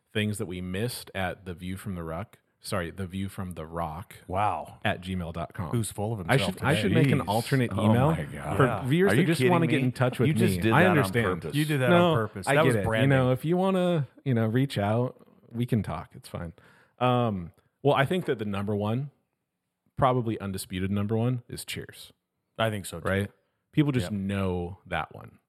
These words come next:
Speaker 2: Yeah.
Speaker 3: Where
Speaker 2: And it
Speaker 3: every-
Speaker 2: fits the show, it, you know?
Speaker 3: Where everybody knows your name.
Speaker 2: That's right.
Speaker 1: I mean, I would almost bet that there'd be kids in our classes that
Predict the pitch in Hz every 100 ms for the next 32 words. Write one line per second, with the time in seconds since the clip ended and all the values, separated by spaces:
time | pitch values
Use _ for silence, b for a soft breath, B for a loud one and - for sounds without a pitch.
0 | - 90 87 76 73 _ _ 90 160 170
1 | 165 233 - 147 - - 104 123 87 69
2 | - 104 107 110 98 95 139 - - 85
3 | 87 82 85 82 87 82 82 87 110 87
4 | 110 - 110 165 107 _ _ _ _ 113
5 | 110 107 - 143 175 107 117 101 90 92
6 | 92 95 73 92 90 85 - - 92 85
7 | 85 92 85 71 - 78 78 80 80 -
8 | - _ 95 90 82 76